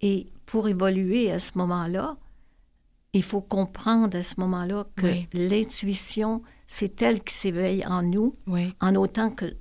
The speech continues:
Speaker 1: on est toujours quand même positif.
Speaker 2: Oui, oui, oui.
Speaker 1: Si j'ai des craintes, j'ai des peurs, je suis dans ma logique.
Speaker 2: Mhm.
Speaker 1: Si à ce moment-là, je lâche prise, puis je dis, «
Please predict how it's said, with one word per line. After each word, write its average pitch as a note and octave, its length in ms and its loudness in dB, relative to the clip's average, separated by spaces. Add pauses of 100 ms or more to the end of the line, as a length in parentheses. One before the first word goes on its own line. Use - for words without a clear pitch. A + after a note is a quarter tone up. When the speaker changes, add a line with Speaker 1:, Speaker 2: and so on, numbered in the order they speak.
(180)
Speaker 1:
on E3+ 140 0
est F3 140 -2
toujours F3+ 360 -4 (480)
quand F3 120 -4
même F3+ 200 0
positif. F#3 880 -4
Speaker 2:
Oui, F#3+ 140 2
oui, F#3 200 2
oui. F#3 280 0
Speaker 1:
Si - 220 0
j'ai G3+ 180 2
des F#3+ 180 0
craintes, A#3 440 4
j'ai F#3+ 120 2
des F3+ 180 0
peurs, B3+ 420 0
je E3+ 120 -2
suis G3+ 200 -2
dans G3 120 2
ma F#3+ 140 2
logique. G3 580 -2 (280)
Speaker 2:
Mhm. E3 460 -2 (120)
Speaker 1:
Si - 300 2
à G3 80 2
ce - 140 -4
moment-là, G3 400 2
je G3 120 -6
lâche F3+ 340 -2
prise, A#3+ 520 -4 (360)
puis F#3 120 -6
je F#3 160 -2
dis, « F#3+ 420 -4